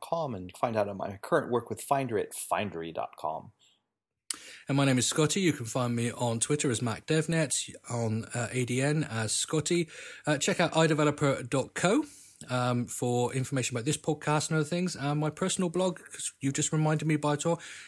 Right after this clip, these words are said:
Speaker 2: is at waffle with meaning dot com. Right, John, it's been an absolute pleasure. Next time we are together, it'll be for show one hundred. Can you believe it?
Speaker 1: Wow.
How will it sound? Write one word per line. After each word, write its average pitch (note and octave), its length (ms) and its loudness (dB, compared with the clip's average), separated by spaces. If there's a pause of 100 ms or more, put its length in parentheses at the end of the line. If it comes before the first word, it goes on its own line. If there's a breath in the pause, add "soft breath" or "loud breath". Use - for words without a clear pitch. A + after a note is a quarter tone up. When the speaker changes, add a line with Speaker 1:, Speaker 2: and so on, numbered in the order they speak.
Speaker 2:
is C#3+ 120 0
at C#3 100 2
waffle D3+ 380 2
with E3+ 180 2
meaning F3+ 320 2
dot F3 200 -2
com. A#3 280 -2 (1400 loud breath)
Right, A3 420 4 (160)
John, G3+ 300 4
it's E3 100 0
been E3 160 2
an E3+ 80 4
absolute F#3 380 2
pleasure. G#3 320 2
Next F#3 300 2
time G3 180 2
we F#3+ 100 4
are F#3 60 4
together, E3 340 2
it'll B2+ 140 2
be C3+ 100 2
for B2+ 220 0
show D#3+ 640 2 (120)
one A#2+ 380 0
hundred. A#2 440 0
Can B2+ 140 -2
you D3 100 2
believe A#2+ 280 0
it? G2+ 100 -8 (240)
Speaker 1:
Wow. F2+ 360 -6